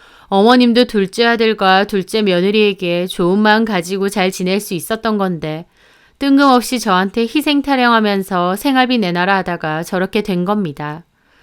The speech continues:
욕심이 지나치니까 결국 자기들 발등 자기가 찍은 셈이죠. 달라진 건 아무것도 없는데도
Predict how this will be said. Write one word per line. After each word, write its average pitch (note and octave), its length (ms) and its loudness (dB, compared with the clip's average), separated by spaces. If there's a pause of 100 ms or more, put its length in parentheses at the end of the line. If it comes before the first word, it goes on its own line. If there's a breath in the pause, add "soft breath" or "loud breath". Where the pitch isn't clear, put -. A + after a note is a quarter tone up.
(340 soft breath)
욕심이 A3+ 500 2
지나치니까 G3 1200 -2
결국 G#3 360 0
자기들 F#3+ 400 0
발등 F3+ 680 -4
자기가 F#3+ 420 -2
찍은 C#4 340 -2
셈이죠. E3 640 -4 (840 soft breath)
달라진 B3 500 4
건 A#3+ 160 4
아무것도 A3 520 2
없는데도 F3+ 880 -2